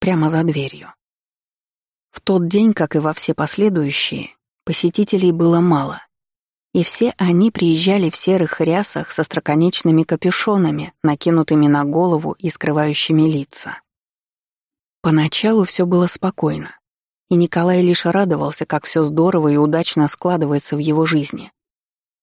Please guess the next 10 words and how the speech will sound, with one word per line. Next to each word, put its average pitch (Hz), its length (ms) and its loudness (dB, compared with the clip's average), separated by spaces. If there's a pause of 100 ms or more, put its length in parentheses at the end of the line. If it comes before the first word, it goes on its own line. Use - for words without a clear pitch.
(280)
Но 160 140 2
вечером 190 500 0
произошло 160 560 -2
что-то 165 340 -4
странное. - 720 -8 (960)
На 185 140 4
его 240 180 2
глазах 180 560 0
двое 151 380 2
серых, - 640 -4